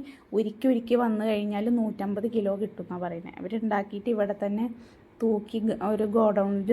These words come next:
സൂക്ഷിച്ചിട്ടുണ്ട് ട്ടോ. അപ്പോൾ ആവശ്യക്കാർ വരുമ്പോൾ ചില്ലറായിട്ടും മൊത്ത-, മൊത്തമായിട്ട് റീട്ടെയിലും ഇതൊക്കെ ആയിട്ട്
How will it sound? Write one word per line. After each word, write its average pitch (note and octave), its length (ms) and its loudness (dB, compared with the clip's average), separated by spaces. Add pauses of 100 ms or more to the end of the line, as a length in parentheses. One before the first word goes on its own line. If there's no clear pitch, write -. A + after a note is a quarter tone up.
(120)
സൂക്ഷിച്ചിട്ടുണ്ട് F#3+ 800 -2
ട്ടോ. F3+ 160 -6 (400)
അപ്പോൾ B3 220 2
ആവശ്യക്കാർ G#3 420 2 (120)
വരുമ്പോൾ G3+ 400 0 (1000)
ചില്ലറായിട്ടും A#3 720 6 (100)
മൊത്ത-, G#3+ 300 -2 (240)
മൊത്തമായിട്ട് G#3+ 460 0 (100)
റീട്ടെയിലും G#3+ 440 4 (560)
ഇതൊക്കെ G#3+ 300 2
ആയിട്ട് G#3 180 2